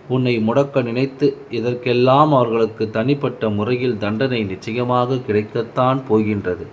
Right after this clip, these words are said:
இந்த தண்டனையை அவர்கள் அனுபவிக்க வேண்டி இருப்பதால் இந்த வராகி அவர்களை முதலில் என்னுடைய கட்டுக்குள் கொண்டு வந்து விட்டேன். அப்படியானால் இப்பொழுது அவர்கள் என்னுடைய கட்டுப்பாட்டிற்குள் வந்து விட்டார்கள்.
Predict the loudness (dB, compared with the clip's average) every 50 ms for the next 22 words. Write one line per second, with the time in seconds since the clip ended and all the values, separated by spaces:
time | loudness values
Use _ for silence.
0 | -20 -20 -20 -20 -20 -20 -20 -20 -16 -2 0 0 2 4 4 4 6 6 4 4
1 | 4 4 4 6 6 8 6 6 6 6 4 4 2 2 4 4 4 4 4 2
2 | 2 2 0 -2 -2 0 2 4 6 6 6 6 6 4 4 4 4 4 4 4
3 | 4 4 6 6 6 6 4 4 2 2 2 2 4 4 4 4 6 6 6 6
4 | 4 4 4 4 6 6 6 4 4 2 0 0 0 -2 0 0 2 2 2 2
5 | 0 -2 -6 -10 -4 -2 -2 -2 -2 0 -2 0 0 0 0 0 -2 -4 -4 -2
6 | -4 -4 -4 -2 -4 -4 -4 0 0 0 0 2 0 0 0 0 -2 -2 -4 -6
7 | -6 -6 -6 -4 -6 -6 -6 -6 -12 -20 -20 -20 -20 -20 -20 -20 -20 -20 -20 -10
8 | -4 -4 -2 2 4 4 6 6 6 8 6 6 6 6 6 6 6 6 4 2
9 | 2 4 6 6 8 8 8 6 6 6 4 4 4 2 2 2 0 -2 -2 -2
10 | -2 -2 -2 -2 -2 -2 -4 -4 -4 -8 -8 -4 0 0 0 0 0 -2 -4 -4
11 | -4 -6 -6 -6 -6 -6 -8 -12 -20 -20 -20 -20 -20 -20 -10 -6 -6 -4 -4 -2
12 | -2 -2 -2 -2 -4 -2 -2 -2 -2 -2 -4 -8 -12